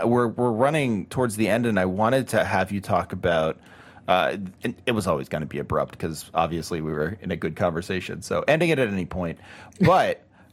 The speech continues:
uh, end it must at some point, uh, or else people will complain.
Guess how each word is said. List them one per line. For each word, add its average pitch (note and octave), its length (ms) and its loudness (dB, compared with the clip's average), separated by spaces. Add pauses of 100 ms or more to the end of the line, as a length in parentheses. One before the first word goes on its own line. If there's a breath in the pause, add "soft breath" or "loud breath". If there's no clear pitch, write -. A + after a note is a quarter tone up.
uh, A2 640 4 (420)
end E3 220 4
it D#3 60 0
must A2+ 360 2
at G2+ 120 0
some C3 200 2
point, E2 420 -4
uh, F2 80 2
or F2 160 4
else F2+ 140 0
people G2+ 320 -2
will F2 200 -2
complain. F2 560 -4